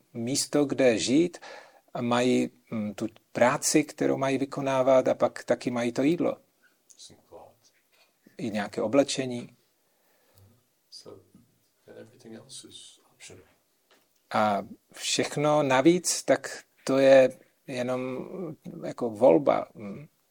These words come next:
Speaker 2: So, we need to know how to live in, in accordance with Krishna's arrangement, not depending on big,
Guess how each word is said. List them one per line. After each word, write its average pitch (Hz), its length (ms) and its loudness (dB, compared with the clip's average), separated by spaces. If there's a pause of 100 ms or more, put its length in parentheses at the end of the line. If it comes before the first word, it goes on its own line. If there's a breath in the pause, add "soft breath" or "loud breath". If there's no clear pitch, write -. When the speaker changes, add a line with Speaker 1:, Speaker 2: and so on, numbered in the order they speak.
(380)
Speaker 2:
So, - 320 -20 (840)
we - 80 -20 (140)
need 98 180 -18
to 101 60 -20
know 120 300 -18
how 107 120 -20
to - 240 -20
live 92 140 -20 (840)
in, 98 140 -18 (120)
in 101 60 -14
accordance - 440 -16
with - 80 -18
Krishna's - 480 -20
arrangement, - 480 -20 (160)
not 95 160 -20
depending 95 460 -20
on 90 140 -20 (320)
big, - 120 -20